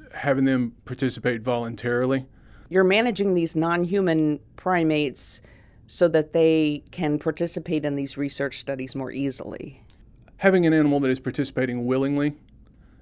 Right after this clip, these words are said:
Speaker 1: is always gonna be better than having an animal that you have to force to participate.
Speaker 2: Those of us who are pet owners might say, "Is this kind of what we do sometimes with our own, uh, pets?" Dogs, teaching them how to be calm in a crate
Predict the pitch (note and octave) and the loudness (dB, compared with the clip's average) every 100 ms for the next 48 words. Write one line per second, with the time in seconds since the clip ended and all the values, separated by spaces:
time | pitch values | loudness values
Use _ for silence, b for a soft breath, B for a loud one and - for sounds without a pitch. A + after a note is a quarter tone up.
0 | b - C3 B2+ B2+ B2 - C#3+ C3+ C3 | b -2 2 2 0 -2 -4 0 2 2
1 | C3+ B2+ B2 A#2+ C3 C3 C3 B2 A#2+ B2 | 0 0 -2 0 2 2 0 -2 -4 -6
2 | B2 B2 B2+ B2 B2+ B2 B2 A#2+ B2+ A#2+ | -4 -4 -4 -4 -4 -4 -4 -6 -8 -4
3 | B2 A#2 B2 A2 B2+ A#2+ - G#2 B2+ A#2+ | -6 -6 -10 -8 -6 -6 -8 -14 -10 -8
4 | A2 - G#2+ - _ - b b b F3 | -10 -12 -12 -14 _ -20 b b b 4
5 | F3+ E3 E3+ E3 - F#3+ D#3 - F#3+ F#3 | 4 2 0 0 2 4 4 2 2 2
6 | D3+ D3 C#3+ C#3+ - B B B D#3+ D#3+ | 2 2 0 -2 -6 B B B 0 2
7 | D3+ - E3 D3+ D3+ D#3 D3+ - - F3+ | 2 4 6 6 4 2 0 -4 -6 -4
8 | F#3 F3 D#3+ D3 C#3+ C3+ D#3+ D#3+ E3+ D3+ | -2 0 0 0 -2 0 0 0 -4 -4
9 | D#3+ C#3+ C#3+ C#3 D3 D3+ D3 C#3+ C3+ C#3+ | -6 -4 -4 0 0 0 2 2 2 0
10 | C#3 C#3 - C3 B2+ - - - A3 - | -2 -4 -8 -10 -10 -14 -16 -12 -12 -10
11 | - - b b b C3 D3 D3 B2 - | -10 -10 b b b -2 2 2 0 -8
12 | - E3 - D3+ C#3+ C#3 C#3+ C#3 C#3 - | -10 -10 -6 -4 -4 -4 -4 -6 -6 -6
13 | C#3+ C3+ C3 - - C#3 A2+ - | -4 -4 -6 -10 -4 -4 -4 -10